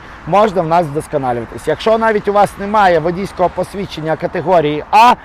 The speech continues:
або А один, ви маєте можливість отримати його у нас. Десять годин, десять занять, професійні інструктори, е, все зроблять для того, щоб ви, е, повністю в-, володіли двохколісним і ще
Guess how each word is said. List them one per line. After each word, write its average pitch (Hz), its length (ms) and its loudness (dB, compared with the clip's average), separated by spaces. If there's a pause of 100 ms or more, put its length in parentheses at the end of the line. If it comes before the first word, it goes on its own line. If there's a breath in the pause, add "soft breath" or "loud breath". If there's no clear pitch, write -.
(140 loud breath)
або 147 180 2
А 175 260 8
один, 214 340 2 (240 loud breath)
ви 220 180 4
маєте 208 380 2
можливість 185 600 0
отримати 196 520 -2
його 165 300 0
у 180 120 -6
нас. 156 360 0
Десять 165 440 0
годин, 196 360 0
десять 151 420 -2
занять, 185 300 -2
професійні 151 600 -8
інструктори, 196 640 -2 (300 loud breath)
е, 160 180 4
все 185 260 0
зроблять 165 340 0
для 165 100 -2
того, 226 300 0
щоб - 300 -6
ви, 180 280 0 (260 loud breath)
е, 156 340 0 (920)
повністю 220 800 2
в-, 170 280 2
володіли 170 540 2
двохколісним 170 1000 -4
і 156 220 -6
ще 185 440 0